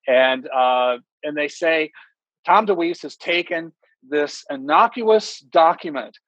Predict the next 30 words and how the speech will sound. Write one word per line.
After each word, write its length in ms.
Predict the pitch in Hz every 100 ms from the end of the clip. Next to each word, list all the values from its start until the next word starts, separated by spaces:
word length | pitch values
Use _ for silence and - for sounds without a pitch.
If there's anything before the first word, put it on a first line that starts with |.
| _ -
that 140 | 165
is 100 | 165
just 420 | 131 190 220 -
a 60 | 120
suggestion. 1040 | - 104 113 _ - 175 214 - - 127
It 160 | 131 180
doesn't 300 | 240 254 226
have 300 | 160 175 170
any 160 | 160 147
enforcement 680 | 135 _ 147 143 - 123
capability 760 | - 143 127 120 139 131 120 120
in 120 | 123
it. 200 | 160 - _ - - _
And 340 | 180 180 180 190 _
it's 180 | 208 202
just 320 | 269 285 -
a 200 | 202 202
suggestion 580 | - 185 185 254 247 262
if 100 | 214
a 40 | - -
community 520 | 180 180 247 277 247
wants 420 | 202 185 208 208 -
to 120 | 185
do 340 | 135 165 202
it." 140 | 139 - _ _ _ _ _
What 220 | - 196 262
they 140 | 349
leave 320 | 285 262 214
out 260 | 202 202 185
is 360 | 120 113 120